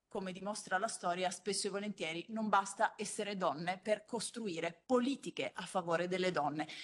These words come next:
E invece abbiamo un grande bisogno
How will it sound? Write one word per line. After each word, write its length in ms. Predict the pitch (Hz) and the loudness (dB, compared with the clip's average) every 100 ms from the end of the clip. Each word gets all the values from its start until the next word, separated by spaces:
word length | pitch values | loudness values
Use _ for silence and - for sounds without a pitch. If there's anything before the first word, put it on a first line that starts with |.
| - | 0
E 100 | - | 4
invece 340 | 226 226 240 240 | 6 6 4 4
abbiamo 380 | 202 202 190 - | 6 4 4 -2
un 180 | 220 220 | 2 4
grande 540 | 226 262 285 277 311 | 6 6 4 -2 -4
bisogno 580 | 214 208 185 151 160 180 | -6 -4 -2 -2 -4 -6